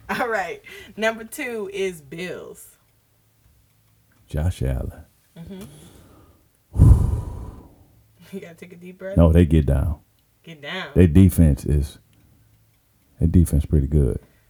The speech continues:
Speaker 2: Their
Speaker 1: Okay.
Speaker 2: defense pretty good. Uh, offense is pretty good too, but it depends more so on Josh Allen a lot to
Speaker 1: Mm-hmm.
Speaker 2: make plays. So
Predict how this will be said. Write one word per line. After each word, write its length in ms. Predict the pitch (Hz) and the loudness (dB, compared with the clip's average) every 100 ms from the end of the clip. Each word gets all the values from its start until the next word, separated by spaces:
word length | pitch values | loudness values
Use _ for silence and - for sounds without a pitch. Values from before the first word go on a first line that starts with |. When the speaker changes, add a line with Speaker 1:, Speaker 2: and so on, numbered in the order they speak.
| _ _ _ _ | _ _ _ _
Speaker 2:
Their 120 | - | 2
Speaker 1:
Okay. 100 | 85 | 6
Speaker 2:
defense 220 | 95 87 - | 6 6 4
pretty 180 | 90 76 | 4 6
good. 300 | 85 73 - | 4 4 2
Uh, 400 | 76 76 73 73 - _ _ _ _ - | 0 2 2 0 -6 _ _ _ _ 2
offense 500 | 110 113 120 107 98 | 2 6 8 8 6
is 280 | 90 78 - _ - - - | 4 2 -4 _ -20 -4 6
pretty 260 | 117 101 | 8 8
good 280 | 90 101 92 | 8 6 8
too, 300 | 117 107 95 - _ - - | 6 6 4 -4 _ -20 -2
but 140 | 98 95 | 4 6
it 80 | |
depends 420 | 87 - 110 92 87 | 6 6 6 6 6
more 240 | 95 92 | 6 6
so 160 | - 85 | 6 4
on 160 | 80 | 4
Josh 300 | 73 90 82 - | 4 2 2 0
Allen 280 | 90 90 82 | 2 4 6
a 60 | 85 | 4
lot 280 | 90 85 - _ | 4 2 -4 _
to 160 | - 80 | -8 0
Speaker 1:
Mm-hmm. 80 | 87 | 2
Speaker 2:
make 240 | 98 - | 2 4
plays. 380 | 104 107 101 90 | 6 6 6 4
So 320 | 95 80 | 4 4